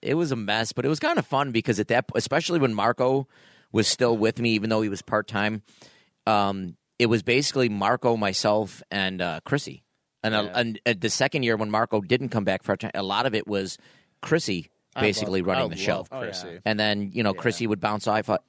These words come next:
Speaker 1: bounce off ideas on me, and, um,
Speaker 3: Oh, yeah, Chrissy didn't go back either. I mean,
Speaker 1: No.
Speaker 3: yeah, never mind.
Speaker 2: No.
Speaker 3: <laughs> I remember why.
Speaker 1: We won't get into
Speaker 2: Yeah.
Speaker 1: that.
Speaker 2: Yeah.
Speaker 3: But
Speaker 1: All right.
Speaker 3: no, yeah, no.
Speaker 1: But I,
Speaker 3: No.
Speaker 1: I do wanna hijack sumo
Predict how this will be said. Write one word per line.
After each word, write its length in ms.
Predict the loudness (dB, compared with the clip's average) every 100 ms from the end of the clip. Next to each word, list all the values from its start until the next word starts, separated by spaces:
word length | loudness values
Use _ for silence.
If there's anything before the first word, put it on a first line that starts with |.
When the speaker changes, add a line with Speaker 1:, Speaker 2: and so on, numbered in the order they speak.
| -4
Speaker 1:
bounce 300 | -2 -2 0
off 160 | 0
ideas 340 | 0 0 -2 -2
on 120 | -2
me, 360 | 0 2 0 -8 _ _ _ _ -4
and, 340 | -2 -2 -2
um, 360 | -2 -2 -6 -10
Speaker 3:
Oh, 40 |
yeah, 100 | -12
Chrissy 300 | -10 -10 -10
didn't 180 | -10 -12 -12
go 120 | -8
back 280 | -6 -6 -8
either. 360 | -12 -12 -14 -18 _
I 40 | -12
mean, 180 | -12 -14 -20 -20 _ _ _ _
Speaker 1:
No. 140 | -2
Speaker 3:
yeah, 160 | -2 -2
never 240 | -6 -6 -2
mind. 220 | 2 2
Speaker 2:
No. 380 | 0 -6 -8 -12
Speaker 3:
<laughs> 60 | -4
I 40 | -4
remember 360 | -4 -8 -4
why. 60 | -4 -4 -2
Speaker 1:
We 100 | 4 6
won't 160 | 6
get 120 | 0
into 120 | -2 -2
Speaker 2:
Yeah. 60 |
Speaker 1:
that. 160 | -2 -4 -8 -14
Speaker 2:
Yeah. 200 | -12 -10 -14 -10
Speaker 3:
But 220 | -4 0
Speaker 1:
All 60 | 2
right. 180 | 0 -4 _ _
Speaker 3:
no, 280 | -4 -2 -2
yeah, 340 | 0 0 0 -4
no. 280 | -10 -14 -18 _
Speaker 1:
But 140 | -2
I, 80 | 0
Speaker 3:
No. 60 | -2 -2
Speaker 1:
I 100 | 0
do 120 | 0
wanna 160 | 0 0
hijack 360 | -2 -2 -6
sumo 440 | -4 -10 -6 -6